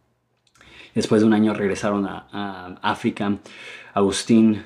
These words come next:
tenía treinta y cuatro años, su hijo tenía diecisiete años y se establecieron en la ciudad de Hipona, donde empezó Agustín una escuela y tenía una amistad bien hermosa con su hijo, le dedicó varios hijo-, varios libros y después,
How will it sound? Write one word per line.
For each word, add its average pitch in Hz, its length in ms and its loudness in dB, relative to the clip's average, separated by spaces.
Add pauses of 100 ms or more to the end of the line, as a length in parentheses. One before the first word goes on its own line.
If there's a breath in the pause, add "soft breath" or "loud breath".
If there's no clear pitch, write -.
(140)
tenía 101 540 -2
treinta 98 260 -2
y 90 60 -4
cuatro 107 280 0
años, 101 280 -4
su 101 140 -4
hijo 101 200 -4
tenía 101 240 -4
diecisiete 98 540 -4
años 98 400 -6
y 101 60 -6
se 95 100 -8
establecieron 104 680 -2
en 104 120 -4
la - 80 -4
ciudad 98 220 -2
de 101 80 2
Hipona, 90 420 -4 (600 loud breath)
donde 98 200 2
empezó 95 380 2
Agustín 107 360 0
una 110 140 2
escuela 90 440 -4 (720 loud breath)
y 120 160 4
tenía 107 240 0
una 110 140 2
amistad 104 440 -4
bien 107 280 0
hermosa 104 320 -2
con 101 120 -4
su 101 180 -2
hijo, 104 240 -2
le 95 120 -2
dedicó 92 320 0
varios 101 300 -2
hijo-, 98 300 -6
varios 104 420 0
libros 98 560 -4 (340)
y 120 80 -2
después, - 720 -2